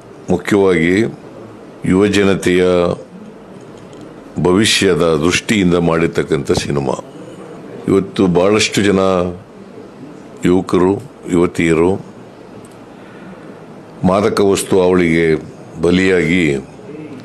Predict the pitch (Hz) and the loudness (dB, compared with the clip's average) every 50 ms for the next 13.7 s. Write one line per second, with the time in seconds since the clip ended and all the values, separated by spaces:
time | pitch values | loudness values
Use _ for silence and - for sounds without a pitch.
0 | - - - - - - - - - - - - - - - - - 90 90 90 | -18 -18 -18 -18 -18 -20 -20 -20 -20 -20 -20 -20 -20 -14 -6 -2 0 2 2 2
1 | 85 73 90 92 101 110 101 - 107 95 95 90 85 85 85 85 82 85 85 - | 2 2 2 2 2 2 2 2 2 2 2 2 2 2 2 2 0 0 -2 -6
2 | - - - - - - - - - 82 95 101 92 92 92 87 78 - 85 82 | -12 -18 -20 -20 -20 -18 -12 -4 -2 0 2 2 2 2 2 0 0 0 0 0
3 | 78 80 76 - 80 73 69 - 82 78 76 76 73 73 - - - - - - | 0 -2 0 0 -2 -2 0 0 0 2 2 2 0 -4 -8 -18 -20 -20 -20 -20
4 | - - - - - - - - - - - - 82 82 90 101 110 113 104 110 | -20 -20 -20 -20 -20 -20 -20 -20 -20 -16 -8 -6 -2 0 0 2 2 0 0 0
5 | - 107 101 95 92 85 80 78 - - 101 92 92 92 92 92 87 - - 80 | 0 2 2 4 4 2 0 -2 -2 -2 0 2 2 4 4 2 2 2 0 0
6 | 80 78 78 78 85 92 90 80 78 73 73 71 73 76 73 71 - - 78 69 | 2 2 2 2 2 0 2 2 2 0 0 2 0 0 0 0 -2 -2 0 0
7 | 58 65 67 65 62 - - - - - - - - - 98 98 98 95 92 - | -2 -2 -4 -6 -6 -6 -12 -16 -20 -20 -20 -14 -6 -2 0 2 2 2 2 2
8 | - 104 107 110 107 110 107 104 101 98 101 107 - - - - - - - - | 2 4 4 4 4 4 4 4 2 2 0 -2 -4 -8 -12 -18 -20 -20 -20 -20
9 | - - - - - - - - - - - - - 92 85 85 107 107 101 - | -20 -20 -20 -20 -20 -20 -20 -20 -20 -16 -6 -2 -2 0 0 2 0 2 2 2
10 | - 92 80 69 65 69 - - - - - - - - - - - - 101 104 | 2 2 2 2 2 0 -4 -8 -16 -20 -20 -20 -20 -20 -20 -14 -6 0 2 4
11 | 113 107 - - 107 104 101 101 87 90 95 101 101 101 113 120 - - - - | 4 4 4 2 4 4 4 4 4 4 4 4 4 2 2 -2 -4 -8 -16 -20
12 | - - - - 98 101 98 95 95 95 92 90 92 92 - - - - - - | -16 -8 -2 0 2 2 2 2 2 2 2 2 0 -2 -4 -6 -12 -18 -20 -20
13 | - - - - - 78 90 104 107 - - - - - | -20 -16 -12 -10 -4 0 2 2 2 2 0 -2 -2 -4